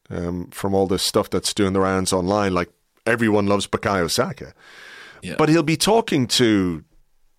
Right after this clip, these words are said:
Speaker 1: Jack Grealish, and he'll be talking to Jadon. No, Jadon Sancho's not there, but, um, you know, the other guys at the other clubs and what money they make and what the terms of their contracts are and all that kind of stuff.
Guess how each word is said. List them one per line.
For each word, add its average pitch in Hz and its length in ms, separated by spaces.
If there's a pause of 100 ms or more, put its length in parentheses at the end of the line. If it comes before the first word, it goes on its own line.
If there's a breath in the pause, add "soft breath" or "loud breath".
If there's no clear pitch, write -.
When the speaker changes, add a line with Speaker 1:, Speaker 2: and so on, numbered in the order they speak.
(500)
Speaker 1:
Jack 101 280
Grealish, 143 720
and 73 120
he'll 67 100
be 71 100
talking 139 500
to 113 580 (380 loud breath)
Jadon. 90 460
No, 127 200
Jadon 107 300
Sancho's 95 420
not 95 180
there, 127 260
but, 104 400
um, 95 580
you 160 80
know, 139 80
the 156 140
other 147 140
guys 110 440
at - 120
the 110 120
other 107 120
clubs 107 560
and 98 320 (680)
what 120 480
money 101 240
they 95 140
make 92 480
and 85 220
what 110 180
the 110 80
terms 107 340
of 104 60
their 95 120
contracts 95 540
are 90 240
and 95 100
all 120 140
that 104 220
kind 80 200
of - 60
stuff. - 320